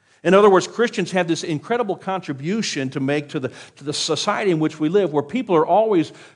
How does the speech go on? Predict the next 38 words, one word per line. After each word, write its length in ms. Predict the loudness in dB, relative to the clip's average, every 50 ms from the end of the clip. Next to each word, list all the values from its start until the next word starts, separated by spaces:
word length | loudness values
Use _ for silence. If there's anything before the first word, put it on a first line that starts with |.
| _ -4
giving 280 | -2 2 2 2 2 2
evil 300 | 0 -2 0 0 -2 -2
for 180 | 0 -2 -2
evil. 560 | -2 -4 -6 -4 -4 -4 -6 -6 -8 -14 _ _ _ _ _ _ _ _ _ _ _ _ _ _ _ _ _ _ 0
And 100 | 2 2
instead, 380 | 2 2 2 4 4 4 6
we 160 | 4 2 0
ought 240 | 2 2 2 2 2
to 80 | -2 -6
treat 420 | -6 -8 -8 -6 -4 -4 -4 -4
them 380 | -6 -4 -2 0 0 0 0 0
with 260 | 0 -2 -2 -2 -4
good 640 | -4 4 6 6 6 6 4 0 -2 -6 -8 -10 -12 -18 _ _ _ _ _ _
for 280 | _ -6 -2 -2 -2 -2
evil. 600 | -2 -4 -4 -4 -6 -10 -14 -14 -14 -16 -20 _ _ _ _ _ _ _ _ _ _ _ _ _ _ _ _ _ _ _ _ _ _ _ _ _ _ _ _ _
And 80 | _ -2
so 120 | 0 0
Peter 280 | 0 0 -2 -4 -4 -4
tells 300 | -4 -2 -2 -2 -2 -2
us 60 | -6
back 260 | -4 -2 -2 -2 -2
in 80 | -4 -6
verse 220 | -4 -4 -6 -6 -6
sixteen 380 | -12 -12 -12 -8 -4 -2 -2
that 120 | -2 -2 0
believers 380 | 2 2 2 2 0 -2 -4
should 160 | -4 -4 -6 -6
expect 460 | -8 -10 -12 -4 -4 -4 -4 -2 -4
to 80 | -2
be 140 | 0 0 0
reviled 500 | 0 -2 0 0 0 2 2 0 0 0
by 160 | 0 -2 -2
their 160 | -2 -4 -6 -6
adversaries. 680 | -6 -8 -8 -10 -12 -10 -8 -10 -8 -8 -6 -6 -6
I 40 | -6
mean, 140 | -6 -6
that's 200 | -6 -6 -8 -6
just, 180 | -8 -8 -8 -8